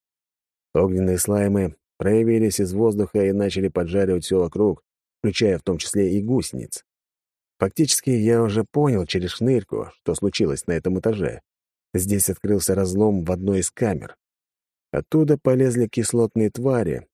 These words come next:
которые смогли своей кислотой растворить двери камер. Подозреваю, что на это им понадобился не один десяток лет.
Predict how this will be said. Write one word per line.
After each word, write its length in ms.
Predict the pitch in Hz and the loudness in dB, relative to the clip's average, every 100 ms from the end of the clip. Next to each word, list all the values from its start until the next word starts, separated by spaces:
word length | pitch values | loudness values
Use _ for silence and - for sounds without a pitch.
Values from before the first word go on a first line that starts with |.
| _ | _
которые 380 | - 85 87 82 | -4 -2 -2 -2
смогли 380 | - 90 98 95 | -2 0 0 0
своей 280 | 85 87 | 0 -2
кислотой 520 | 82 - - 78 110 101 | -2 -6 -6 0 2 2
растворить 560 | 82 - 92 95 73 | 0 0 0 0 -4
двери 380 | 78 104 101 95 | -2 2 2 0
камер. 480 | - 120 92 67 - _ _ _ _ _ _ _ - | 0 0 0 -4 -12 _ _ _ _ _ _ _ -4
Подозреваю, 580 | 80 82 104 123 135 | -2 0 2 4 2
что 180 | 123 - | 0 -2
на 100 | 117 | 0
это 240 | 113 117 110 | 2 2 2
им 300 | 104 101 95 | 2 0 0
понадобился 680 | 98 104 98 98 92 92 90 | 0 0 0 0 0 0 0
не 140 | 101 | 2
один 320 | 107 110 117 | 0 0 0
десяток 420 | 101 - 104 104 120 | 0 0 0 0 0
лет. 240 | 104 - | -2 -4